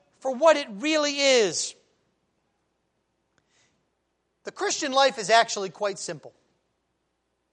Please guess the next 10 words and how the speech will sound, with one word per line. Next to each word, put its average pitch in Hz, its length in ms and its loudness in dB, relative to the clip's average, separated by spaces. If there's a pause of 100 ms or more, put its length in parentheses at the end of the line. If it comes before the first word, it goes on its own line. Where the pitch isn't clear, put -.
(640)
God 285 360 10
has 269 220 4
made 240 280 2
us 226 180 0
light. 147 420 -4 (1700)
Therefore, 277 460 4
we 330 240 2
are 311 160 6
to 285 140 -8
shine. 190 440 0